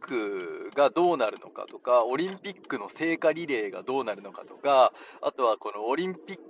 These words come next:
クの、こう、大会の運営のね、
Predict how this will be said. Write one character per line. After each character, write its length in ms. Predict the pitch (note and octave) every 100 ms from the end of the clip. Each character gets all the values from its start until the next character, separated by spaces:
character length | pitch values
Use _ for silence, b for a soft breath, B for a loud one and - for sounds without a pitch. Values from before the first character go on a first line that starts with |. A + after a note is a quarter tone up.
| -
ク 340 | A#2+ G3+ F#3+ -
の、 300 | E3+ F3+ - B B
こ 140 | - A2
う、 40 |
大 260 | - D#3+ C#3+
会 380 | - C3+ C3+ - B2+
の 120 | B2+
運 280 | C3+ C3 B2+
営 300 | A#2+ A#2+ - A#2
の 120 | A2+
ね、 180 | C#3